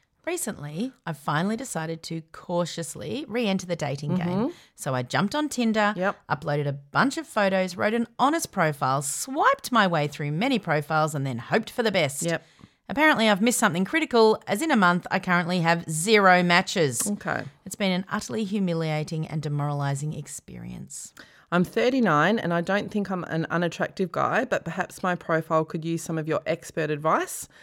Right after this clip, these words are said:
Speaker 2: I've attached some screenshots of my profile and the photos I've uploaded. Do I need new photos? Do I need a new bio? Plastic surgery?
Speaker 1: <laughs>
Speaker 2: Please help. Cheers, Charlie."
Speaker 1: Okay, Charlie, you've come to the right place.
Speaker 2: Can I just clarify something? 'Cause you probably won't know this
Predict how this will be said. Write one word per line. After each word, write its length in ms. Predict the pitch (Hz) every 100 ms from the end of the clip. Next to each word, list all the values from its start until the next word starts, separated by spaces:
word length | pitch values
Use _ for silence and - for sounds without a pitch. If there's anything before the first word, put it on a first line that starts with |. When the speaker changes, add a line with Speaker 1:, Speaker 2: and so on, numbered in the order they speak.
| - -
Speaker 2:
I've 160 | 165 175
attached 400 | 165 220 - -
some 120 | 175
screenshots 640 | - 180 170 170 170 - 165
of 80 |
my 120 | 165 165
profile 440 | - 233 240 214
and 80 | 202
the 60 |
photos 360 | 196 175 170 165
I've 80 | 156
uploaded. 540 | 147 143 143 131 139
Do 120 | 156
I 60 | 143
need 240 | 143 143
new 160 | 165 175
photos? 520 | - 269 220 117 -
Do 120 | -
I 80 | 147
need 180 | 160 160
a 60 | 165
new 160 | 175
bio? 460 | 165 180 220 156 117
Plastic 440 | - 165 - 214
surgery? 520 | 165 254 320 - 160
Speaker 1:
<laughs> 640 | 359 - 330 - 302 294 -
Speaker 2:
Please 480 | 285 349 359 359 339
help. 460 | 330 320 269 - - - 190
Cheers, 580 | 247 247 226 240 240 -
Charlie." 500 | - 202 185 185 151
Speaker 1:
Okay, 320 | 139 170 156 139
Charlie, 360 | - 123 127
you've 100 | 131
come 160 | - 147
to 80 | 139
the 80 |
right 180 | 117 101
place. 200 | - - -
Speaker 2:
Can 140 | 226
I 140 | 262
just 180 | 294 302
clarify 380 | - 202 202 202
something? 320 | 202 - 165
'Cause 200 | 170 165 -
you 280 | 185 214
probably 260 | 214 202 190
won't 220 | 180 135
know 160 | 165 160
this 240 | 160 160